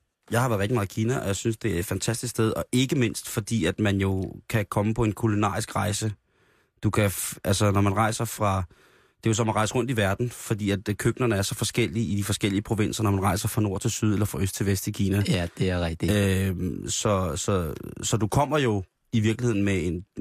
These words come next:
Speaker 1: Du snakkede selv om, at, øh, det var svært for de kinesiske børn at skulle lære at spise rugbrød, da du kom her i syvoghalvfjerds. Men du kommer jo også fra en, en gastronomisk arv, som er en af verdens ældste og mest veldokumenterede. Altså, kinesiske, øh, kogebøger tilbage fra kejserkøkkenerne er jo dokumenteret fra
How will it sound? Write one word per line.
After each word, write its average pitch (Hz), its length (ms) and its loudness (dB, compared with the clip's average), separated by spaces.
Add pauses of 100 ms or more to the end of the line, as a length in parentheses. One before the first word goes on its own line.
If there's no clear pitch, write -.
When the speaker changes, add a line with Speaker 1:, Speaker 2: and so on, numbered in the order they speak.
(180)
Speaker 1:
Du 101 80 -6
snakkede 117 300 2
selv 98 160 0
om, 104 80 2
at, - 180 -2
øh, 95 180 0
det - 360 -4
var 107 60 4
svært 107 240 0
for 117 60 -4
de 113 80 0
kinesiske 117 420 0
børn 107 200 -2
at 104 60 -4
skulle - 160 -4
lære 104 60 2
at 98 60 0
spise - 220 -6
rugbrød, 104 420 0
da 95 60 0
du 95 80 0
kom 101 240 -2
her 104 60 2
i 98 40 2
syvoghalvfjerds. 98 600 0 (540)
Men 113 100 4
du 101 80 0
kommer 135 260 2
jo 113 120 4
også 113 140 0
fra 135 180 0
en, 92 240 -2
en 92 180 0
gastronomisk 110 720 0
arv, 123 360 -2
som 95 300 0
er 95 180 2
en 117 120 2
af 110 120 -2
verdens 104 380 2
ældste - 280 -4
og 117 60 4
mest 113 260 0
veldokumenterede. 120 840 -2
Altså, 98 180 -2
kinesiske, 120 760 0 (240)
øh, 82 400 0 (180)
kogebøger 113 420 2
tilbage 104 300 -2
fra 110 100 -4
kejserkøkkenerne 104 720 0
er 90 60 0
jo 95 60 0
dokumenteret 101 600 0
fra 95 180 0